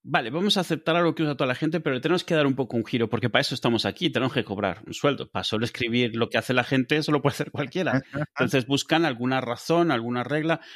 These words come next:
Speaker 1: A ver, que no me parece mal, en el fondo ellos también están convencidos de que tienen que poner un poco de orden, ¿no? Entonces ellos a lo mejor dicen, "Vale, sí, pero vamos a ponerle esta estructura que se parece a lo que hemos hecho en el pasado". O sea, yo lo entiendo.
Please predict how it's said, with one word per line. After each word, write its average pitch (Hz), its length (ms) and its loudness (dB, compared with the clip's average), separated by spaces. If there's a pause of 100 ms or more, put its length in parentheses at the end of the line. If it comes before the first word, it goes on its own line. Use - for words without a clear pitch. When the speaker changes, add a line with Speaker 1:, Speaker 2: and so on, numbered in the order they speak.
(200)
Speaker 1:
A - 60 -14
ver, 123 160 0
que 110 100 -8
no 120 120 2
me 165 100 4
parece 143 340 0
mal, 151 220 4
en 139 80 0
el 120 80 -2
fondo 143 380 -2
ellos - 420 -4
también 123 340 -2
están 135 280 0
convencidos 131 480 2
de 139 80 0
que 110 80 -2
tienen 123 200 2
que 123 120 0
poner 123 160 2
un 113 80 4
poco 117 240 0
de 87 100 -4
orden, 85 320 -8
¿no? 190 220 -4
Entonces 107 320 -4
ellos 120 140 -4
a 127 40 2
lo 113 80 0
mejor 107 240 -2
dicen, 107 220 -4
"Vale, 107 260 0 (340)
sí, - 520 0
pero 117 200 2
vamos 123 300 0
a 139 60 0
ponerle 127 340 0
esta - 180 -6
estructura 135 440 -6
que 131 100 -4
se 107 100 -4
parece 104 300 -6
a 120 60 0
lo 113 80 -2
que 117 80 -6
hemos 117 180 -4
hecho 120 160 -6
en 120 60 0
el 110 100 -6
pasado". - 460 -10
O 120 80 -8
sea, 147 100 2
yo 147 140 2
lo 190 60 2
entiendo. 139 440 2